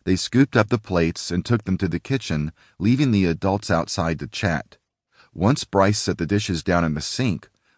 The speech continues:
Liam threw himself into the boy's arms and kissed him deeply, a bright grin plastered across his lips. Bryce was a little surprised by the kiss and stumbled back,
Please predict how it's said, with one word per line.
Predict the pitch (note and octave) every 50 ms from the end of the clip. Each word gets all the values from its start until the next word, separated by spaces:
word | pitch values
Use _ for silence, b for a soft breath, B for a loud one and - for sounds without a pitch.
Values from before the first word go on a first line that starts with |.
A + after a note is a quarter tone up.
| _ -
Liam | D#2+ G2+ A2 A2 F#2 E2 D#2 -
threw | - G2 G#2+ A#2
himself | A#2 G#2 F#2 - - F#2+ F2 F2 -
into | F2+ E2 E2
the | C#2+ C#2
boy's | C2+ E2+ E2+ E2 D#2 - F#2
arms | F2+ F2 E2+ D#2 D2 C#2+ C#2+ - - _ _
and | - - D#2+ -
kissed | - - B2 A2+ G#2 - -
him | E2 D#2 C#2
deeply, | - F#2 F#2+ G2+ G#2 E2 D2+ D2 C#2+ C#2 C2+ - _ _ _ _
a | E2+
bright | D2 - F2 F2 F#2 G2+ G#2 - D2
grin | - F#2+ F#2+ F#2 F2+ E2+ D#2+ D#2 D2+
plastered | - - G#2 G#2 A2 A2+ G#2+ - - E2+ D#2+
across | D2+ - F#2 E2+ D#2 D#2 -
his | D#2+ C#2+ -
lips. | D2 D#2+ E2 D#2 C2+ - - - - - - _ _ _ _ _ _ _ _ _ _ _ _ _ _ _ _ _ _ _ _
Bryce | - F#2+ F#2 G#2+ B2+ B2 -
was | - G2 E2 F#2+
a | E2
little | F2 A#2 D3+ E3 C#3+
surprised | - B2+ - - G#2 A#2 A#2 G#2 F2+ E2 - -
by | E2+ D#2+
the | D#2 D#2+
kiss | D2+ - - C3+ A#2+ F#2 D#2 - - -
and | E2 E2 -
stumbled | - - - F#2 F2+ E2 E2 D2+ C2
back, | E2 G2 G#2+ E2+ C#2 - - _